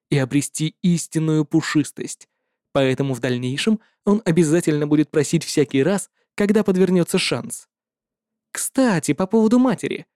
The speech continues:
Она продолжала сверлить Миника довольно непушистым взглядом и молча указала ему на одну из крышек большой коробки. Миник никогда не понимал, почему у этих больших коробок были такие относительно маленькие крышки,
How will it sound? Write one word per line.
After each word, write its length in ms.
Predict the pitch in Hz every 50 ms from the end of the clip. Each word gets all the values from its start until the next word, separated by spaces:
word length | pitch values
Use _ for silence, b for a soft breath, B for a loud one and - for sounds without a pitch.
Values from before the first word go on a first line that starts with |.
| _ _ _ _ _ _ _ _ _ _
Она 320 | - 175 185 202 202 202 196
продолжала 640 | - 202 202 202 196 196 180 156 185 214 233 226
сверлить 440 | 202 - 208 214 190 220 214 - -
Миника 320 | 208 214 214 214 208 214
довольно 380 | 185 202 196 180 202 214 202 202
непушистым 640 | 202 202 202 - 202 - - 220 - - 185 180
взглядом 520 | 165 - - 254 262 226 139 - - - _ _ _ _ _ _ _
и 140 | - 165 165
молча 480 | 160 151 143 143 139 151 175 190 - 254
указала 440 | 254 240 - 220 160 147 147 147 160
ему 200 | 165 175 185 180
на 140 | 180 180 175
одну 220 | 160 131 151 147
из 100 | 147 -
крышек 340 | - - 165 196 - - 202
большой 340 | 180 185 175 - - 170 170
коробки. 520 | - 208 214 220 185 - _ - - - - _ _ _ _ _ _ _ _ _ _ _ _ _ _
Миник 300 | 220 233 233 226 226 -
никогда 360 | 208 226 214 - 190 196 208
не 100 | 202 202
понимал, 400 | - 220 220 226 214 196 147 135
почему 400 | - 160 - - 208 208 202 180 -
у 140 | 170 156
этих 240 | 160 165 - 170 135
больших 340 | 156 165 165 - - 180 -
коробок 460 | - - 143 190 226 185 135 - _ _ _ _ _ _
были 240 | 185 185 214 208 208
такие 360 | - 208 202 - 214 214 214
относительно 720 | - - 170 - 190 185 - - 214 - 214 208 202 196
маленькие 560 | 190 185 208 226 226 226 220 208 - 247 247
крышки, 460 | - - 269 190 - - - - -